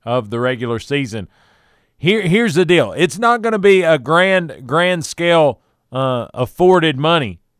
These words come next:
It, it says minor leaguers will receive allowances of four hundred dollars per week from teams in a lump sum for the next three weeks, a significant bump from their usual spring per diem of a hundred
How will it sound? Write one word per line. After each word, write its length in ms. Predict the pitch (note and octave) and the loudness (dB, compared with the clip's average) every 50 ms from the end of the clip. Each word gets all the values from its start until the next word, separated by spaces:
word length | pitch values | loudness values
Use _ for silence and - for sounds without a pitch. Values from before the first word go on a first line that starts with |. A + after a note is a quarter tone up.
| _ | _
It, 220 | - C3 D3+ D3 C#3 | -8 -6 -4 -4 -2
it 160 | D3+ D3+ C3+ | -4 -4 -2
says 220 | A2 D#3+ D#3 A#2 | -2 -4 -2 0
minor 280 | D3+ D#3+ F3 F#3+ F#3 F3 | 2 2 4 4 4 4
leaguers 300 | E3+ F#3 E3+ E3 D3 B2+ | 2 0 0 -2 -2 -2
will 160 | D3 E3 D#3+ | -2 -2 -2
receive 400 | D3+ D3 - - F3 F3 E3+ C#3+ | -2 -2 -4 -2 0 0 0 0
allowances 560 | D3+ C#3 D3 D#3+ E3 E3+ F3 C#3+ C3 D3+ B2 | 0 0 0 2 2 2 0 0 -2 -4 -2
of 120 | C#3 B2+ - | -2 -4 -4
four 300 | _ - F3+ G3 G3+ D#3 | _ -2 0 2 2 2
hundred 300 | D3 F#3 F#3 E3+ E3+ D3 | 2 0 0 -2 0 2
dollars 360 | E3 E3 E3 E3+ E3 C#3+ - | 4 4 6 4 4 2 -2
per 220 | - - C#3+ C#3 | -4 -2 -2 -2
week 460 | C3 B2+ C#3 E3+ F3+ E3 C#3 - - _ _ _ _ _ _ _ _ _ | 0 0 2 2 2 0 -2 -6 -14 _ _ _ _ _ _ _ _ _
from 240 | - C#3 C#3+ C3+ | -6 -6 -4 -4
teams 380 | - C3+ E3+ E3+ E3+ D#3+ C3 B2+ | -4 -4 -4 -2 -2 -4 -2 -4
in 80 | C#3+ C3+ | -4 -2
a 60 | C#3 | 0
lump 240 | D3 D#3+ E3 C3+ - | 0 0 -2 -2 -4
sum 300 | - D#3+ D#3+ D#3 D3 B2 | -2 -2 0 0 -2 -2
for 140 | - D3 | -2 -2
the 80 | C#3+ C#3+ | -2 -2
next 300 | C#3+ D3+ D3+ - - - | -2 -4 -4 -6 -8 -6
three 180 | D3 D3+ D3 C#3 | -4 -2 -2 0
weeks, 460 | C#3 D#3+ F3 D3+ - - - - _ _ _ _ _ _ _ _ _ _ _ | 0 0 0 -2 -2 -6 -16 -20 _ _ _ _ _ _ _ _ _ _ _
a 120 | - A2+ A#2 | -8 -8 -6
significant 680 | - D3 C#3+ B2 D3+ E3+ F3 C3 C3 E3 E3+ C#3 B2+ | -4 -4 -4 -2 -2 -2 -2 -2 -4 -6 -6 -4 0
bump 300 | B2+ D3+ D#3+ E3+ D3+ A2+ | 2 2 2 2 0 -2
from 260 | - D#3 D3+ D3 C#3+ | -2 -2 -2 0 0
their 140 | C#3 C#3+ C#3 | 0 0 0
usual 540 | C3 B2 C#3 D#3+ F3 E3+ A2 C#3+ D#3 D#3+ D3 | -2 -2 -2 -4 -4 -4 -4 -4 -4 -4 -6
spring 420 | - - - D#3 E3 E3 D#3+ D3 | -6 -6 -4 -2 -2 -2 -2 -4
per 160 | - C3+ D3 C#3 | -4 -4 -4 -4
diem 380 | C3 D#3 D#3 D#3 D3+ D3 C#3 | -2 -2 -2 -2 -2 -2 -4
of 160 | A#2+ B2+ A#2 | -4 -2 -2
a 80 | C3+ A#2+ | -2 -2
hundred 560 | F2 F#2+ B2+ E3 F#3 F3 D#3+ D#3+ D#3 C3+ A#2 | -2 -2 -2 -2 0 0 0 -2 -2 -4 -6